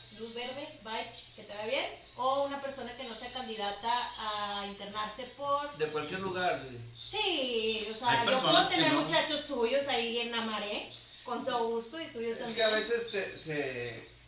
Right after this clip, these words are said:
Speaker 2: no sé, digo, esa es una de las como grandes dudas donde ubicas, este, en qué momento te quedas, ¿no? O sea, ¿cuáles son todavía los huecos que van quedando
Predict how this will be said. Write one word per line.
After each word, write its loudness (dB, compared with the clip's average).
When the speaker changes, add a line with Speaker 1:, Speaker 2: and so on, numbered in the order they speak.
Speaker 2:
no -12
sé, -10
digo, -20
esa -16
es -10
una -6
de -4
las -6
como -16
grandes -10
dudas -8
donde -14
ubicas, -4
este, -10
en -6
qué -2
momento -6
te -12
quedas, -6
¿no? -10
O -12
sea, -8
¿cuáles -6
son -8
todavía -6
los -8
huecos -6
que -10
van -6
quedando 0